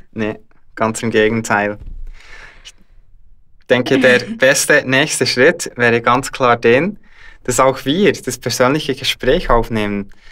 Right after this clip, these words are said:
Speaker 1: Ähm, und aus diesem Grund haben wir ein, eine kleine Umfrage entwickelt, zwei, drei Fragen, wo wir ganz genau feststellen können, wo Sie mit Ihrem lokalen Unternehmen, oder vielleicht haben Sie auch ein ganz anderes Unternehmen,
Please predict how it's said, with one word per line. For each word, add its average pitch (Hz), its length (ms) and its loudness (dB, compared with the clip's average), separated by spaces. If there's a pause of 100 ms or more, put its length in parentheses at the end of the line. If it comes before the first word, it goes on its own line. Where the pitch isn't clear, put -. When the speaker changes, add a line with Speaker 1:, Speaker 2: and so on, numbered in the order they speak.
(340)
Speaker 1:
Ähm, 113 380 2
und 117 180 -2
aus 113 180 0
diesem 135 280 -2
Grund 127 300 2
haben 123 180 -2
wir 127 100 2
ein, 120 380 -2 (440)
eine 113 200 -6
kleine 123 300 0
Umfrage 143 440 2
entwickelt, 151 680 -2 (100)
zwei, 123 240 -2
drei 120 200 0
Fragen, 135 600 0 (420)
wo 117 80 -2
wir 123 80 -2
ganz 131 300 0
genau 127 200 2
feststellen 139 720 2
können, 135 440 2
wo 120 160 6
Sie 147 640 0
mit 117 160 -6
Ihrem 143 320 -2
lokalen 117 420 0
Unternehmen, 113 500 -4
oder 113 120 0
vielleicht 156 360 0
haben 139 200 2
Sie 127 100 0
auch 117 160 2
ein 117 160 0
ganz 101 260 -4
anderes 120 480 -6
Unternehmen, 95 540 -8